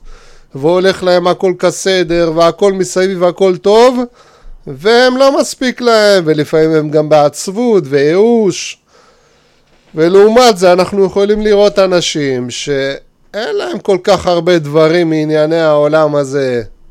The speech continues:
הם עוברים מה שהם עוברים, אבל אף על פי כן הם בשמחה תמיד. אז מה אנחנו יכולים להבין מכאן?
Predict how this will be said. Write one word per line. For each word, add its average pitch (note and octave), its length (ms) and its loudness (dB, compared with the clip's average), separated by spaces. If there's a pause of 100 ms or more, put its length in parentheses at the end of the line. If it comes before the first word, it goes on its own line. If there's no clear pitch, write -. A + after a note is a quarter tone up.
(920)
הם C3 180 -4
עוברים D#3+ 460 2
מה G3 160 2
שהם E3+ 360 -2
עוברים, D3+ 720 0
אבל F3 440 -6
אף C4+ 320 0
על A#3+ 120 0
פי A3+ 200 -4
כן A#3+ 380 0
הם A3 140 -2
בשמחה A3+ 500 -2
תמיד. A3+ 540 -4 (1700)
אז G#2+ 200 -14
מה F#3 200 2
אנחנו G3 340 0
יכולים E3+ 420 -2
להבין C#3+ 420 0
מכאן? D3 580 -2